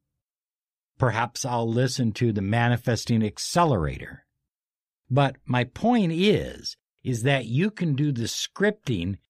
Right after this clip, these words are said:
and other exercises. Okay, if you have questions, send them to me, put them down below. I will answer your questions. If you're listening to me on iTunes, send me an email at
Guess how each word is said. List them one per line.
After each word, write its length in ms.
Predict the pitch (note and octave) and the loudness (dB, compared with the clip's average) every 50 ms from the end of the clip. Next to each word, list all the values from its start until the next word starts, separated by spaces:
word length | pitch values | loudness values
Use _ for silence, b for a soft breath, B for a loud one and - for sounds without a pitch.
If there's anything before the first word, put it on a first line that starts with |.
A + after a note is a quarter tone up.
| _ _ _ _ _ _ _ _ | _ _ _ _ _ _ _ _
and 640 | - F#3 G#3+ B3 B3+ A#3+ G3+ C3+ A#2 A#2 B2+ C#3+ - - - | -4 -2 0 0 0 0 0 0 0 0 0 0 -2 -2 -2
other 340 | D3 D3 D3 C#3+ D3 - - | -2 0 2 2 0 -2 -2
exercises. 1200 | - D3+ D#3+ - - - C#3+ G#2 - - G#2 E2 D2+ C#2 C2 - - - D2 - - - - - _ _ _ _ _ _ _ _ _ _ _ _ _ _ _ _ | -4 -6 -6 -4 -4 -4 -4 -2 -2 -2 -2 -2 -2 -4 -6 -8 -10 -12 -14 -16 -16 -18 -18 -20 _ _ _ _ _ _ _ _ _ _ _ _ _ _ _ _
Okay, 220 | C#3+ C#3+ C#3+ - A#2 | 0 2 2 2 0
if 180 | G#2 G#2 - | 0 0 0
you 80 | C#3 D3 | 2 2
have 160 | D#3+ D3 - | 2 0 0
questions, 640 | - - D3+ C3 - - - B2+ B2+ A#2+ B2 - - _ _ _ _ _ _ _ | -2 0 0 0 0 -2 -2 -2 -2 -2 -2 -6 -10 _ _ _ _ _ _ _
send 540 | - - - - - - D#3+ D#3 D#3+ D#3+ D#3 | -10 -10 -8 -8 -4 0 0 2 2 2 2
them 120 | D3+ C#3 | 2 0
to 180 | B2 - D3+ C#3+ | 2 2 2 2
me, 160 | C#3+ C#3+ C3+ | 4 2 2
put 160 | C3+ - D#3 | 0 0 0
them 100 | D#3 D#3 | 0 2
down 240 | C#3+ D3 C#3+ C3+ C3+ | 2 2 2 2 2
below. 400 | C3 B2+ B2 B2 B2 B2 A#2+ A#2+ - _ _ _ _ _ _ | 2 2 2 2 2 0 0 -2 -6 _ _ _ _ _ _
I 320 | B2 C3 C3+ C#3 C#3+ C#3+ | 2 4 6 6 6 4
will 600 | C3 A#2+ A#2+ A#2 B2+ C#3 C3+ C3+ C3+ C3+ C3+ - - - | 4 2 4 4 4 4 4 4 2 2 0 -2 -4 -2
answer 380 | A#2+ A#2+ B2 B2+ B2 - C3+ B2+ | 0 2 2 2 2 0 0 0
your 180 | A#2 G#2+ G2+ | 2 0 0
questions. 560 | - - B2+ B2 A#2 A#2 - B2 A#2 A2+ G#2+ | -2 0 0 0 0 0 -2 -2 -2 -2 -2
If 160 | A2+ A2+ - G#2+ | -4 -6 -6 -4
you're 80 | G#2+ | -4
listening 560 | G#2+ B2+ D#3+ D#3 - F3 D#3+ D3 D3 C#3 B2+ - _ _ _ _ _ _ | -2 -2 -2 -2 -4 -4 -2 -2 -2 -2 -2 -6 _ _ _ _ _ _
to 220 | - D#3 D#3+ D#3 D3 | 0 2 2 4 4
me 240 | C#3+ C#3+ C#3+ D3 | 4 4 4 2
on 240 | D#3 A#2 A2+ G#2+ G#2+ | 0 0 -2 -2 -2
iTunes, 560 | A2+ A#2+ B2+ C3 B2 - - C3 B2+ B2+ A#2+ | 0 2 2 2 0 2 2 2 4 4 2
send 280 | B2 - C3+ B2+ B2+ C3 | 0 0 2 2 4 4
me 140 | B2+ B2+ B2 | 4 4 4
an 80 | A#2+ | 4
email 480 | A#2+ B2+ C3+ B2+ B2+ B2 B2 B2+ B2+ A2 | 4 4 4 4 4 2 2 2 2 0
at 140 | F#2 D#2+ | -2 -4